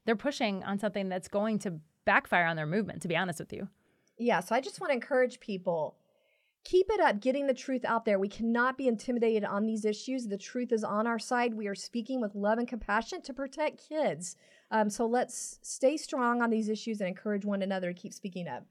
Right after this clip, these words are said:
Speaker 2: Well, as promised, we did wanna bring you a quick update on where the U S Supreme Court landed on this whole abortion pill case. And the long and short of it is that the court kind of returned us to status quo,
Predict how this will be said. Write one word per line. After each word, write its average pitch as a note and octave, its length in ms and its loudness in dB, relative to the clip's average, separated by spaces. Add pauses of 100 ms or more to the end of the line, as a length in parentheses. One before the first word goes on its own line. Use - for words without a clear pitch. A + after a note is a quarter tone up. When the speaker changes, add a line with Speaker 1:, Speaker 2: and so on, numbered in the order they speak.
(1120)
Speaker 2:
Well, C4 160 2
as F4 300 2
promised, A3 460 -2
we E4+ 160 0
did D#4+ 340 -2
wanna D4 220 2
bring A#3 200 -6
you A3 220 2
a - 80 -2
quick C#4+ 400 -4
update F3+ 600 -2
on F#3+ 280 -4
where C4+ 160 -2
the C4+ 100 -4
U C4+ 260 -6
S C#4 140 -2
Supreme A#3 400 -6
Court G3+ 300 -2
landed A#3+ 460 0
on G3 320 -2
this F#3+ 180 -4
whole G3 280 -4
abortion G#3+ 580 -6
pill E3+ 260 -6
case. D#3+ 560 -10
And B3 220 -2
the C#4 40 2
long A4 220 0
and D4+ 100 -6
short A3 240 -6
of F#3+ 80 -6
it F#3 120 -2
is F3 320 -2 (480)
that B3+ 260 4
the C4+ 80 4
court G#4+ 320 0
kind C#4 220 -4
of A#3+ 80 -2
returned B3+ 320 0
us B3 100 2
to G#3+ 140 -6
status A3+ 500 -2
quo, F#3+ 580 0